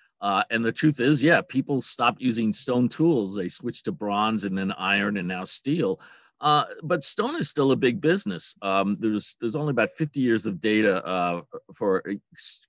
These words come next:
crushed stone use, for example, uh,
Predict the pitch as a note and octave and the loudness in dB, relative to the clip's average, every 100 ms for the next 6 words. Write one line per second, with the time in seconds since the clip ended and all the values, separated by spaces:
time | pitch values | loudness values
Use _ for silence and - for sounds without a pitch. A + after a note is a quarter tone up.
0 | _ - D#3+ - - B2 B2 A#2 F#2+ F#2 | _ -8 -4 -4 0 2 4 2 0 -4
1 | - F#2 F2 D2+ F2 E2 F#2 E2+ - - | -6 -6 -6 -4 -6 -6 -4 -4 -6 -16
2 | _ _ _ - F#2+ | _ _ _ -2 0